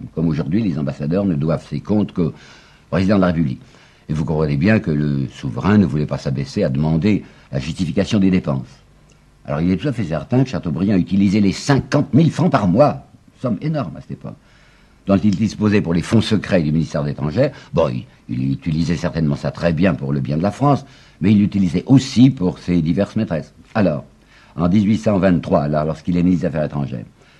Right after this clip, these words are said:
il est toujours marié, hein, eh ben, il trompe sa femme, bien entendu, avec, euh, Juliette Récamier.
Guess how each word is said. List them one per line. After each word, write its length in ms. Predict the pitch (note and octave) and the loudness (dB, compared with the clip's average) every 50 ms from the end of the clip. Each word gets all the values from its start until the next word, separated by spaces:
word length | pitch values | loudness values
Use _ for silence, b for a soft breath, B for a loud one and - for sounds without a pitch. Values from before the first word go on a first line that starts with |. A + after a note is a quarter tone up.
| b b b | b b b
il 60 | G#1 G#1 | -14 -12
est 40 | |
toujours 200 | - C2+ C#2 F2 | -10 -6 -2 2
marié, 380 | F#2+ C3 D3 C#3+ F#2 D2+ C#2 D#2+ | 2 2 4 2 0 0 -2 -2
hein, 120 | F2+ G2+ G#2+ - b b b b b b b b b _ - | -4 -6 -8 -12 b b b b b b b b b _ -10
eh 60 | - | -4
ben, 120 | C#2+ E2 E2+ D2 | -2 -2 0 0
il 100 | F#2+ - | -2 -2
trompe 300 | - F2+ G#2 G#2 F#2+ - | -2 0 0 0 0 -2
sa 160 | - D#2+ C#2+ | -2 -4 -4
femme, 240 | - F#2+ F#2+ G#2 G2+ | 0 0 0 2 0
bien 160 | D2+ C#2 C2+ | 0 -2 -4
entendu, 500 | C2+ C2+ D2+ D#2+ E2 F#2+ G2+ F#2+ - - - - | -4 -2 -2 0 2 2 2 0 -2 -4 -6 -4
avec, 440 | D#2 D#2+ C2+ F2+ F#2+ F2+ - - D2+ | -2 0 2 2 0 0 0 -4 -4
euh, 160 | D2 D2 C2+ | -2 -2 -2
Juliette 420 | B1 D#2 D#2+ D2+ D#2+ F#2+ E2+ - | -2 -2 0 0 2 0 0 -2
Récamier. 480 | - F2+ D#2+ F#2 E2+ D2+ C2+ B1 A1 | -4 -4 -2 -2 0 0 -2 -4 -6